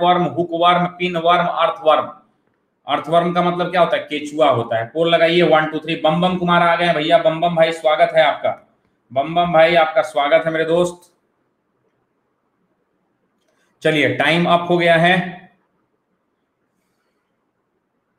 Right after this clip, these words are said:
Time up हो गया। Correct answer क्या हो जाएगा? केचुआ हो जाएगा। याद रखिएगा, केचुआ एक ऐसा है जो वर्मी compost, देखिए, वर्मी compost क्या होता है, उसके अंदर बहुत सारी प्रजातियों के कीड़े,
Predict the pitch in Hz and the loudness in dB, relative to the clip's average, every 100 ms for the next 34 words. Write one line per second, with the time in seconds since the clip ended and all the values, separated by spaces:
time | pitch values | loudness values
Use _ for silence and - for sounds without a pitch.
0 | _ _ _ _ _ _ _ _ _ _ | _ _ _ _ _ _ _ _ _ _
1 | _ _ _ _ _ _ _ 135 165 175 | _ _ _ _ _ _ _ -4 -2 0
2 | 175 180 180 185 185 165 170 170 170 170 | 0 0 0 2 2 2 0 0 0 0
3 | 170 175 175 170 165 170 165 180 185 175 | 0 2 2 0 0 -4 -4 0 2 4
4 | 165 165 160 156 156 156 165 160 180 175 | 4 4 4 2 0 -2 -2 -2 -2 -2
5 | 180 208 214 180 - 165 160 185 170 190 | -2 -2 -2 -2 -2 -4 -2 0 2 2
6 | 208 - - 131 175 165 180 226 233 180 | 0 -4 -8 0 2 4 4 2 0 -2
7 | 180 165 180 165 165 185 214 185 175 190 | -4 -4 -4 2 2 2 -2 -4 -4 -6
8 | 190 185 165 160 156 175 180 170 180 226 | -2 0 2 0 -2 -2 -4 0 2 0
9 | 208 190 175 170 165 165 175 175 - 180 | 0 -6 -4 -2 -2 -2 -6 -6 -8 -4
10 | 180 160 - | -2 -2 -6